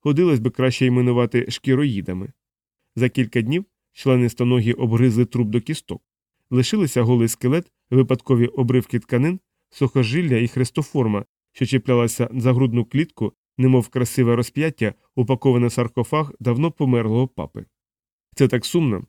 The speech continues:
але в душі я навіть трошки тріумфую. Навіть хрестоформі не вдасться нічого регенерувати з одного кістяка. Навіть жахливий алогічний план, за яким існує цей клятий паразит,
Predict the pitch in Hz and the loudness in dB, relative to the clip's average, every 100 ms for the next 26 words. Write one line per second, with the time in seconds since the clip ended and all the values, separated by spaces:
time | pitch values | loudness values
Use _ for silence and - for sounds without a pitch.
0 | _ _ - 127 117 123 - 165 135 131 | _ _ 0 2 2 0 2 2 2 0
1 | 120 131 123 - 110 127 147 - - 87 | 0 -2 -2 -4 -4 -2 -2 -4 -12 -12
2 | - _ _ _ _ _ 127 123 113 131 | -14 _ _ _ _ _ 2 2 2 -2
3 | - 143 - 175 120 117 117 117 120 - | 0 -4 -2 0 2 2 0 0 -2 0
4 | 117 120 135 117 113 - _ - 123 127 | -4 -2 -2 0 -2 -6 _ -2 2 2
5 | 123 123 131 156 113 123 135 113 120 120 | 2 2 0 -2 -4 -2 -2 0 0 0
6 | - - 147 - - - _ _ _ _ | -4 -6 -8 -8 -12 -12 _ _ _ _
7 | 127 127 127 117 127 160 139 120 131 131 | 0 2 2 0 0 0 2 2 2 2
8 | 123 - 131 156 160 113 - _ - 117 | 2 -2 -4 -2 -4 -4 -10 _ -2 0
9 | 131 - 123 - 127 139 131 113 127 - | 0 0 -2 -2 -8 -2 0 0 -4 -2
10 | 131 123 117 123 120 151 170 | -2 -2 -2 -2 -2 -4 -8